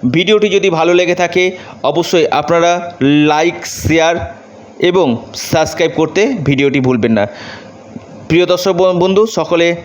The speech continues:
ভালো থাকুন, সুস্থ থাকুন এবং প্রত্যেকে জয় শনি মহারাজের জয় অবশ্যই কমেন্ট বক্সে কমেন্ট করুন এবং শুক্রের বীজ মন্ত্র আপনারা পাঠ করুন,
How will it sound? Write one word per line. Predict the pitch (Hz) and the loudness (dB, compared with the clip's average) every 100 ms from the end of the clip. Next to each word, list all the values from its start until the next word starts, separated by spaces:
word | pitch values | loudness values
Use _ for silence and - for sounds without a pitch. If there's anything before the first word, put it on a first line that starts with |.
| - - - | -18 -8 -6
ভালো | 120 151 175 | -2 0 0
থাকুন, | 175 180 190 226 - - - | 0 0 0 -2 -8 -18 -6
সুস্থ | - 156 170 | -2 0 0
থাকুন | 165 170 185 | -2 0 0
এবং | 170 170 | 0 0
প্রত্যেকে | 180 - 196 160 131 - - - - - - - - - - - - 123 - - | -4 -2 -4 0 -2 -4 -16 -20 -20 -20 -20 -20 -20 -20 -20 -14 -6 -4 -4 -2
জয় | 156 175 | 2 0
শনি | 170 156 160 | 0 0 2
মহারাজের | 160 160 165 156 170 143 | 2 2 0 0 -2 -2
জয় | - 165 175 180 | 0 2 2 0
অবশ্যই | 127 147 - 165 | 0 -2 -2 0
কমেন্ট | 170 170 165 | 0 2 0
বক্সে | 160 | -2
কমেন্ট | 165 175 180 | -2 0 2
করুন | 202 214 | 0 2
এবং | 214 220 139 - - - - | 2 2 0 -6 -18 -18 -14
শুক্রের | - 196 190 190 143 | -4 -4 0 -2 0
বীজ | 127 151 147 | 0 0 2
মন্ত্র | 175 170 180 180 - - | 0 2 2 2 0 -4
আপনারা | 135 160 156 | -4 0 0
পাঠ | 156 156 147 147 | 0 0 0 0
করুন, | 175 202 | 0 2